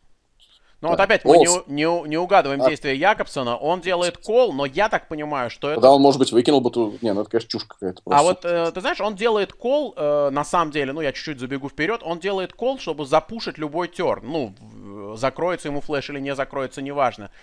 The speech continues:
Speaker 2: Бред
Speaker 1: Э,
Speaker 2: какой.
Speaker 1: видимо, ну, с такой идеей, что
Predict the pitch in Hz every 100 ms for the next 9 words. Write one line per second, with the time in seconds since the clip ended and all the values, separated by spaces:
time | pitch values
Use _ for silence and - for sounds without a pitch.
0 | - 107 98 131 180 214 220 196 180 170
1 | 165 156 127 143 165 139 - - 160 156
2 | 202 180 151 156 226 196 - - 160 165
3 | 160 156